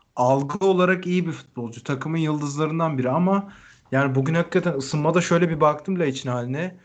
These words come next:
Hani yüz göz şişmiş, artık gıdı çıkmış zaten. Fiziksel olarak zaten bitik durumda. E, yani Sergen Hoca da bize şunu diyebilir. Tabii keşke konuşma fırsatımız olsaydı. "Ben bu Laiç'i nasıl kanatta kullanabilirdim?" diye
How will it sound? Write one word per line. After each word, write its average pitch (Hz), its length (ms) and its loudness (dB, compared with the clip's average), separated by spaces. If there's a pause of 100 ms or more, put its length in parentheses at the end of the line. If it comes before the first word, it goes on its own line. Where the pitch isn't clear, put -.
(400)
Hani 127 200 -4
yüz 143 360 -6
göz 156 260 -2
şişmiş, 147 520 -6
artık 131 400 -2
gıdı 147 240 -2
çıkmış 139 420 -8
zaten. 135 580 0 (260)
Fiziksel 135 420 -2
olarak 147 300 2
zaten 151 420 0
bitik 131 320 -10
durumda. 123 500 -6 (400)
E, 135 200 -4
yani 139 340 -2
Sergen 156 460 0
Hoca 170 200 -8
da 165 100 -8
bize 147 200 -10
şunu 165 340 -8
diyebilir. 143 640 -6
Tabii 117 340 -10
keşke 147 320 -4
konuşma 131 360 -4
fırsatımız 127 520 -6
olsaydı. 120 520 -6 (360)
"Ben 147 340 2
bu 160 120 -2
Laiç'i 165 340 0
nasıl 160 260 -6
kanatta 131 460 -2
kullanabilirdim?" 135 880 0
diye 165 360 0